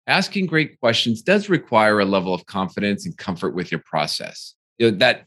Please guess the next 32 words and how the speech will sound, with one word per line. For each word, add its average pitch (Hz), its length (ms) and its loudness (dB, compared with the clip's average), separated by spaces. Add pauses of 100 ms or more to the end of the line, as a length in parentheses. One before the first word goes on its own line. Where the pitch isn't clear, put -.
feeling 143 440 4
and 101 100 2
that 104 160 0
ability 113 680 -2
to 101 260 -8
understand 120 960 0
that 98 320 4 (100)
you 127 160 -4
are 156 160 4
asking 101 380 2
open-ended 85 600 -2
questions, 80 800 -4 (180)
the 113 120 -2
response 123 600 0
you 117 120 0
get 107 400 2
may 104 220 2
not 107 320 -2
necessarily 110 840 -2
be 101 220 0
exactly 95 560 -2
what 107 180 -4
you're 110 120 -4
looking 127 340 -4
for, 76 420 -8
but - 280 -4
having 123 440 -2
that 110 240 0
confidence 120 520 -4
and 113 80 0
that 87 200 0
comfort 107 680 -2